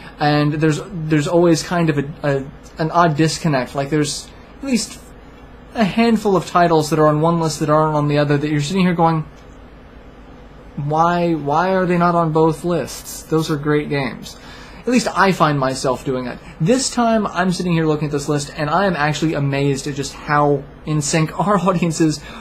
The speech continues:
with a lot of our, our personal tastes. At least my personal tastes. I can't speak for the rest of the staff, but I, I was very impressed by this reader's pick list. Go check that out if you haven't already, or if you have not voted on it. It's voting sadly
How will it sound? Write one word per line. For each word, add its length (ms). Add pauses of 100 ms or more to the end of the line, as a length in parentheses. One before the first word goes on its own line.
(120)
with 280
a 140
lot 220
of 80
our, 260 (280)
our 120
personal 460
tastes. 540 (360)
At 100
least 160
my 160
personal 400
tastes. 280
I 120
can't 220
speak 240
for 120
the 80
rest 240
of 80
the 80
staff, 580 (140)
but 560
I, 320
I 200
was 200
very 260
impressed 360
by 80
this 160
reader's 260
pick 340
list. 320 (300)
Go 180
check 300
that 180
out 300
if 140
you 80
haven't 320
already, 560 (420)
or 260
if 120
you 80
have 100
not 140
voted 260
on 160
it. 160 (100)
It's 260
voting 400
sadly 300